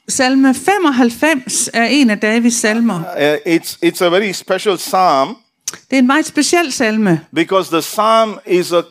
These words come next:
Speaker 2: call to obedience and a call to worship.
Speaker 1: Fordi salmen er et kald til at, at, at lyde Gud og til at tilbede.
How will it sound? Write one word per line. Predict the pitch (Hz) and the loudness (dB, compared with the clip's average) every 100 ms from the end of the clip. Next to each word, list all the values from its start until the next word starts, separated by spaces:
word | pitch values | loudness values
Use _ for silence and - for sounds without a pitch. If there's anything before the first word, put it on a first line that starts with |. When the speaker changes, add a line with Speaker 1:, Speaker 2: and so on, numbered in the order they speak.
| - | -6
Speaker 2:
call | 202 208 214 214 208 - | 0 4 4 2 0 -6
to | - 185 185 | -6 -4 -2
obedience | 160 165 208 185 208 214 208 185 - - | -2 0 0 0 -2 -2 -6 -10 -10 -4
and | 165 160 | -2 -2
a | - - | -4 -2
call | 185 196 185 | 0 0 0
to | 170 | -2
worship. | 143 165 - 139 120 - _ _ _ _ | 0 0 0 -2 -2 -4 _ _ _ _
Speaker 1:
Fordi | - 311 233 - - | 0 0 0 -6 -10
salmen | - 254 269 311 339 294 | -4 -2 -2 0 0 0
er | - 233 | -2 -2
et | 226 - | -2 -2
kald | 294 302 - _ _ _ | -2 -2 -8 _ _ _
til | - 277 277 - | -4 -2 -2 -4
at, | 196 127 - | -4 -4 -6
at, | 208 202 214 | -4 -2 0
at | |
lyde | 233 269 359 370 | 4 4 4 4
Gud | 320 311 330 339 - | 2 4 6 4 2
og | 240 | -4
til | - | 0
at | 214 | 0
tilbede. | 214 226 208 190 170 143 | 0 0 0 -2 -4 -6